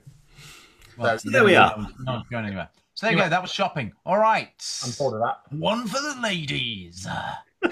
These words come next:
Speaker 1: And that, <laughs> no, it is. No, please, please do note that we all actually do the shopping for our families, except maybe Billet.
Speaker 3: Except me, I don't.
Speaker 1: Normally, the di-, oh my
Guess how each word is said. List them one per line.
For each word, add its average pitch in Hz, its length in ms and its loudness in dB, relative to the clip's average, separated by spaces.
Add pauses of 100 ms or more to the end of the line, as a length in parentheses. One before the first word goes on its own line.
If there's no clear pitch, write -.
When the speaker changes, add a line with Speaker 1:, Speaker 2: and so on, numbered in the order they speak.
(140)
Speaker 1:
And 147 80 -4
that, - 260 -4 (160)
<laughs> - 180 -6
no, 196 140 4
it 190 80 0
is. 214 160 0
No, 165 220 -2 (200)
please, 185 200 0
please 175 300 -2
do 175 120 -2
note 147 300 0
that 135 160 -4 (100)
we 147 220 0
all 151 200 0
actually 135 300 -2
do 139 220 0
the - 80 -4
shopping 123 480 -2
for 123 200 -6
our 117 120 4
families, 107 680 -2
except - 220 -12
maybe 123 280 -2
Billet. 98 340 -6 (340)
Speaker 3:
Except - 240 -10
me, 85 100 -10
I 80 120 -8
don't. 76 200 -10 (440)
Speaker 1:
Normally, 143 400 -2
the 147 140 -10
di-, 165 200 -10
oh 190 240 2
my 95 300 -6